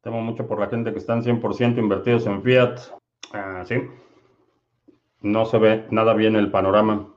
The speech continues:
Sobre Chia Coin, no me convence el mecanismo de seguridad basado en prueba de capacidad, como le llaman, o espacio en disco.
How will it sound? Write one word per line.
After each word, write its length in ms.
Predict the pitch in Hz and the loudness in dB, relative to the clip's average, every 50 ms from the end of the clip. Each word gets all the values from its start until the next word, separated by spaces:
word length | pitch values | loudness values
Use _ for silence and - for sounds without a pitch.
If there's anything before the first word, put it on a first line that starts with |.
| _ _ _ _ | _ _ _ _
Sobre 340 | - - 113 104 107 104 104 | -4 -2 0 0 0 0 0
Chia 280 | - - 143 143 131 127 | 2 4 4 4 4 4
Coin, 340 | 135 131 127 123 120 120 - | 4 4 4 4 2 0 -2
no 180 | 117 120 135 147 | 0 0 2 2
me 140 | 160 151 - | 2 2 2
convence 400 | 135 127 127 139 147 143 - 139 | 2 2 2 2 2 2 0 0
el 100 | 123 117 | 0 0
mecanismo 460 | 110 107 - 110 120 131 131 131 120 | -2 -2 -2 -2 -2 -2 -2 -2 -2
de 60 | - | -2
seguridad 360 | 117 107 104 104 113 120 113 | -4 -4 -2 0 0 0 0
basado 640 | 110 107 - - 117 113 113 107 104 - - - _ _ _ _ _ _ _ _ - | 0 -2 0 0 0 0 0 -2 -4 -8 -12 -20 _ _ _ _ _ _ _ _ -12
en 500 | 101 95 95 95 92 90 90 90 - _ _ _ _ _ | -10 -10 -10 -10 -10 -12 -14 -16 -18 _ _ _ _ _
prueba 280 | 127 131 131 131 135 117 | 2 2 4 4 4 2
de 120 | 110 - | 2 0
capacidad, 560 | - 101 - 104 98 - 110 110 120 123 123 | -2 0 0 -2 -2 0 2 2 2 2 0
como 180 | - 107 101 98 | -2 -6 -4 -4
le 120 | 95 95 | -4 -4
llaman, 380 | 101 110 113 113 110 107 107 - - | -2 -2 -2 -2 -4 -6 -8 -10 -10
o 100 | 98 95 | -8 -8
espacio 380 | 92 - - 113 110 - - 104 | -8 -6 -6 -6 -4 -4 -4 -6
en 60 | 101 | -6
disco. 480 | 110 110 110 - 107 98 - - _ | -6 -8 -8 -8 -8 -8 -8 -12 _